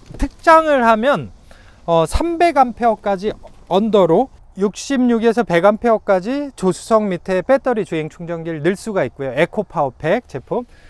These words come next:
그리고 독일산 무시동 히터를 이쪽에 간단하게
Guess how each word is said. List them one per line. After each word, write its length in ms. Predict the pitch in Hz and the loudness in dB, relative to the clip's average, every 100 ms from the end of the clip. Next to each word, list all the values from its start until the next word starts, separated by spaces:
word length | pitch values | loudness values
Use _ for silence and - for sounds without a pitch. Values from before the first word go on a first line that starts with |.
| - | -14
그리고 580 | - 156 156 233 269 269 | -4 -2 0 0 0 -2
독일산 680 | - 180 175 220 220 240 233 | -2 -2 0 0 0 2 2
무시동 460 | 180 160 190 190 165 | 0 -4 -2 -2 -4
히터를 540 | 156 160 165 247 294 - - - - | -8 -6 -4 -2 -4 -10 -20 -20 -10
이쪽에 540 | 131 - 143 220 269 - - - | -8 -4 -4 -2 -4 -8 -20 -16
간단하게 880 | - 143 - 160 139 123 180 262 | -10 -6 -2 -2 -2 -4 -4 -4